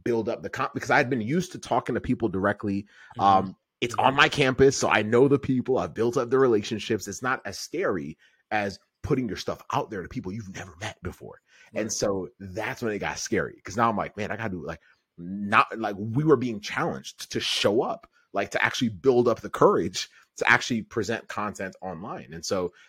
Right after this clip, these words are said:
Speaker 1: um, that's what was going through my mind, which was like, "What are people going to think?" Uh, man, this is not Joseph's like, because I, I am definitely not a risk taker by nature. Like, I've had to
Speaker 2: Mm-hmm.
Speaker 1: learn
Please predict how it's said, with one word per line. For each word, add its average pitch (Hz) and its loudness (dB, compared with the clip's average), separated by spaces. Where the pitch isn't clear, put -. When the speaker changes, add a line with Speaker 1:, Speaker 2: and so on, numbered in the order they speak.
Speaker 1:
um, 92 2
that's 139 -2
what 135 2
was 117 2
going 113 0
through 107 -4
my 92 -2
mind, 98 -2
which 104 -6
was 90 -4
like, 82 -6
"What 85 -2
are 104 0
people 98 -2
going 82 -4
to - -14
think?" - -12
Uh, 156 -8
man, 95 -10
this 110 -4
is 107 -6
not 117 4
Joseph's 135 2
like, 67 -8
because 101 -2
I, 98 2
I 120 6
am 101 0
definitely 104 -2
not 98 -2
a 90 -4
risk 101 -4
taker 95 -4
by 82 -6
nature. 92 -12
Like, 82 -12
I've 98 -4
had 101 -4
to 113 -6
Speaker 2:
Mm-hmm. - -4
Speaker 1:
learn 104 0